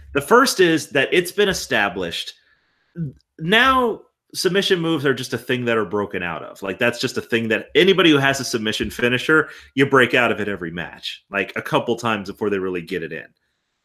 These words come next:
Back in the day, if Bret Hart got you,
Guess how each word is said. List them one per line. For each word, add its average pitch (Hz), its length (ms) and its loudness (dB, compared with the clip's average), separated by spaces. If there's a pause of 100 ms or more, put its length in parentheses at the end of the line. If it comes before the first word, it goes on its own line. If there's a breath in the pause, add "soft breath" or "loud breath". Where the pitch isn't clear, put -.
(160)
Back 262 240 2
in 233 80 0
the 160 80 0
day, 107 600 4 (200)
if 120 160 -2
Bret 220 200 4
Hart 185 420 0
got 123 360 0
you, 240 320 -2